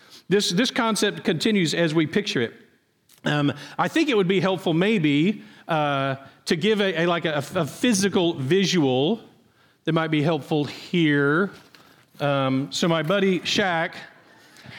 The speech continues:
um, so Shaquille O'Neal, you can get a good sense of how tall,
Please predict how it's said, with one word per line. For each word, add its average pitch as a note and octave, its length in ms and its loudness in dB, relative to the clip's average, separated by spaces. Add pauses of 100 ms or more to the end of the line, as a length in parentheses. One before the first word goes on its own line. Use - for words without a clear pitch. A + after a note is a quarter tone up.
(140)
um, D#3 520 0 (840)
so F3 280 2
Shaquille G#3+ 540 2
O'Neal, F#3+ 420 2
you F3+ 180 0
can A3 140 0
get G3+ 140 2
a F#3 60 2
good A#3 260 0
sense F3 420 2
of E3 140 -2
how E3+ 220 0
tall, E3 600 0